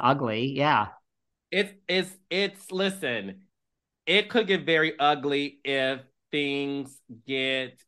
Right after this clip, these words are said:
Speaker 2: exposed.
Speaker 1: What type of things?
Speaker 2: <laughs> Um,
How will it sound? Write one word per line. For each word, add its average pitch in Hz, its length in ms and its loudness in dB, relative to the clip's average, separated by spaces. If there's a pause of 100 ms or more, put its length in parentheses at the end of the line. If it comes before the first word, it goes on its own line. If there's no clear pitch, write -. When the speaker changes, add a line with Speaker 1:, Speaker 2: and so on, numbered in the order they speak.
(140)
Speaker 2:
exposed. 104 1000 -8 (2250)
Speaker 1:
What 127 120 -8
type 131 280 -2
of - 120 -6
things? 90 640 -14
Speaker 2:
<laughs> 262 60 4 (4000)
Um, 262 800 8